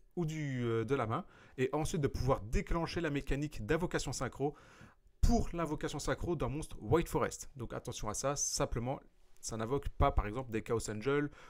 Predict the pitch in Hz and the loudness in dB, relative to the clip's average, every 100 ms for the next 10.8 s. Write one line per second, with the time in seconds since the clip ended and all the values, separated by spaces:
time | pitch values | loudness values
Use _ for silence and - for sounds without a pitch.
0 | - - 110 110 139 - - 151 120 90 | -10 0 2 6 4 4 -2 0 -2 -2
1 | 78 90 - - - 98 95 123 - - | -2 -2 -4 -10 -8 -8 -4 -6 -6 -4
2 | 139 143 - - - 101 120 117 120 127 | 0 0 -2 -20 -12 -6 0 2 4 4
3 | 135 135 113 117 117 - - 123 107 104 | 2 0 0 0 -2 -2 -4 -4 -2 -2
4 | 98 104 - 117 131 - 120 117 110 - | -2 -2 -2 -2 -2 -6 -6 -6 -8 -8
5 | - 151 - - - - - - - - | -10 -10 -14 -16 -20 -20 -18 -12 -12 -10
6 | - - - - - - 127 107 120 - | -12 -12 -10 -10 -10 -2 0 0 -4 -4
7 | 120 113 - - 113 98 101 - 104 104 | -4 -4 0 0 2 0 -2 -4 -2 -2
8 | - 101 - 101 107 135 - - - - | 0 -2 -2 -6 -4 -6 -6 -12 -18 -18
9 | - - 117 113 135 143 110 - - - | -10 -2 2 4 4 2 -2 -2 -6 -8
10 | - - - - 98 107 135 - | -20 -20 -20 -12 -4 2 2 2